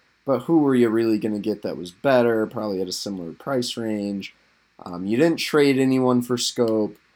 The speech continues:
You didn't spend an egregious amount on Schoop. He's not really blocking anyone,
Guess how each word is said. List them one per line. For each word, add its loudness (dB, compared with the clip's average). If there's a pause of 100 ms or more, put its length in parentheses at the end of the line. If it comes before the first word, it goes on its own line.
(160)
You -6
didn't -2
spend -2
an 0
egregious 0
amount -2
on -6
Schoop. -6
He's -8
not 0
really 0
blocking -4
anyone, -6